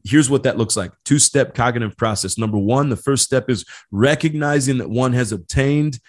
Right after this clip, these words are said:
a positive outcome. So that's the first step. Hey, something good happened. I achieved this. I did this. Uh, and, and here's, here's what the outcome was of it. And it's a positive outcome. So we're happy with that. It's moving us closer to the goal.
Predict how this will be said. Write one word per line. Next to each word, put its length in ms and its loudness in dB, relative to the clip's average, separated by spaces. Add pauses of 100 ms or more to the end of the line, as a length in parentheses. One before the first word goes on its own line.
(300)
a 80 -2
positive 580 2
outcome. 400 -2
So 120 0
that's 100 2
the 100 0
first 280 2
step. 320 -4 (340)
Hey, 120 0
something 380 -2
good 180 4
happened. 580 -2 (400)
I 140 2
achieved 500 -2
this. 400 2
I 100 -4
did 400 2
this. 500 0 (420)
Uh, 280 -6
and, 220 -4
and 240 -4
here's, 520 4
here's 280 4
what 160 -2
the 100 -2
outcome 420 -4
was 220 -2
of 120 -10
it. 120 -16
And 140 0
it's 100 0
a 60 0
positive 460 2
outcome. 480 -2
So 160 -6
we're 140 2
happy 280 -2
with 140 -6
that. 160 -6
It's 160 -4
moving 260 6
us 140 0
closer 420 -4
to 220 -8
the 80 -6
goal. 400 -2